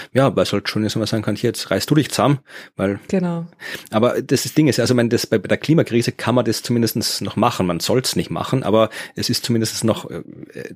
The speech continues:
Speaker 1: hat so eine verquere Logik, das zu sagen, hier jetzt, wenn sich alle zusammenreißen, und das stimmt auch, ja, wenn jeder Mensch auf der Welt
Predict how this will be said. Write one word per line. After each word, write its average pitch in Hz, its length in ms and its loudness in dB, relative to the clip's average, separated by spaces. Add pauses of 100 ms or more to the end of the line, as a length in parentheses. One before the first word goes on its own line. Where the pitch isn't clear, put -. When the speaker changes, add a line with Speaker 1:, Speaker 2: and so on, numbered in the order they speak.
Speaker 1:
hat 107 160 -6
so - 100 -4
eine 107 60 0
verquere 101 460 0
Logik, 104 440 4
das - 160 -10
zu - 80 -8
sagen, 95 340 2
hier 107 120 0
jetzt, - 200 -6
wenn 101 100 -2
sich 101 140 -2
alle 98 140 0
zusammenreißen, 107 480 0
und 110 60 -4
das 104 80 0
stimmt - 260 2
auch, - 220 -2
ja, 127 180 -2
wenn 101 200 -6 (100)
jeder 131 420 0
Mensch 107 300 -2
auf 110 100 -6
der 101 140 0
Welt 123 260 2